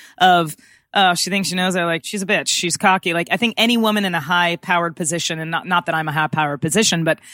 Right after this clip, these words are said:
somebody building something when they're completely confident can be perceived as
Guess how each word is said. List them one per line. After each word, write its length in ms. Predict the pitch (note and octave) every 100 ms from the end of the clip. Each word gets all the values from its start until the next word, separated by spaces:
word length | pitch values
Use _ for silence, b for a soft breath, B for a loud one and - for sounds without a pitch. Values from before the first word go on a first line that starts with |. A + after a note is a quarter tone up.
| B
somebody 380 | - A#3+ G#3+ G3
building 340 | F#3+ F#3+ G#3
something 460 | G3+ G#3 G#3 A3 G#3+
when 100 | F#3
they're 220 | E3+ D#3 _
completely 580 | - F3+ - G#3 G3+ G#3
confident 760 | - - E3+ E3+ A#3 C4 E4 - B B _
can 160 | A3+ G3+
be 160 | G#3
perceived 680 | - G3+ - - G3+ F#3+ E3
as 480 | - E3+ D#3+ D#3+ -